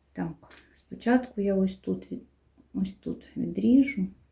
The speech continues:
але це дуже такий довгий стовбур, я потім буду підрізати.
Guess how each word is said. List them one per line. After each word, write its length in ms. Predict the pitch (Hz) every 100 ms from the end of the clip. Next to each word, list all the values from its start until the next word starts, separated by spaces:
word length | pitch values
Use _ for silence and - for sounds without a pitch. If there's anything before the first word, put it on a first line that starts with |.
| _ _ _ _ - -
але 220 | 190 190
це 180 | - 196
дуже 500 | 180 185 180 180 175 -
такий 400 | - 185 170 -
довгий 500 | 190 190 185 180 175
стовбур, 520 | - 254 254 226 180
я 120 | 180
потім 340 | 185 190 - 185
буду 220 | 175 -
підрізати. 880 | - 180 185 190 190 180 - -